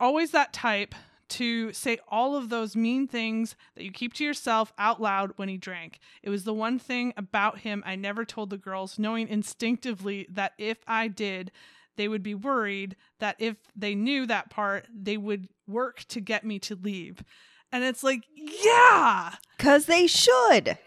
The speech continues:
Speaker 1: Yes! Um, I'm gonna paraphrase this 'cause I don't, didn't have that highlighted, but the part before that is she's like, "I know that he was, he was never violent," and then,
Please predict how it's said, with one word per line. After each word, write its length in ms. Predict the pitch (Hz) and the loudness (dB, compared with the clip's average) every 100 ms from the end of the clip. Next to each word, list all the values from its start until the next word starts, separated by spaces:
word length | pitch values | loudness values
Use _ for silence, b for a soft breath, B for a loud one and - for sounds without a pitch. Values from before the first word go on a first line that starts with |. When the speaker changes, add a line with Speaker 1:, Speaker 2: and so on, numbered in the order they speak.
| - 554 | -6 4
Speaker 1:
Yes! 720 | 571 587 587 494 277 - - - _ _ - 220 B B B | 8 10 10 8 4 -2 -12 -18 _ _ -20 -20 B B B
Um, 260 | 262 254 240 | -2 -2 -4
I'm 100 | 262 | -4
gonna 160 | 269 220 | -4 -2
paraphrase 500 | - 262 254 240 214 | -2 0 2 0 0
this 180 | 220 - | -4 -4
'cause 200 | 226 220 | -4 -4
I 160 | 202 | -4
don't, 200 | 202 208 - | -4 -8 -10
didn't 180 | 226 226 | -10 -8
have 120 | 214 | -10
that 120 | - | -10
highlighted, 500 | 262 285 285 233 208 | -6 -4 -2 0 -2
but 120 | 226 | -2
the 80 | 226 | -4
part 440 | 220 277 294 254 240 | -4 2 2 0 -2
before 340 | 285 294 311 | -2 0 0
that 160 | 294 240 | 0 -4
is 80 | |
she's 240 | - 247 247 | -8 -10 -6
like, 220 | 220 208 B B B B - | -6 -6 B B B B -2
"I 140 | 277 | -2
know 200 | 277 285 | 0 0
that 280 | 277 247 - | 0 0 -2
he 200 | - 254 | -2 -2
was, 280 | 240 233 220 | 0 0 -4
he 200 | - 254 | -4 0
was 160 | 233 202 | 2 4
never 260 | 220 208 202 | 2 2 0
violent," 840 | 170 185 208 190 127 78 226 - - | -2 -2 -2 -4 -6 -4 -4 -4 -2
and 100 | 240 | 2
then, 240 | 240 233 | 4 4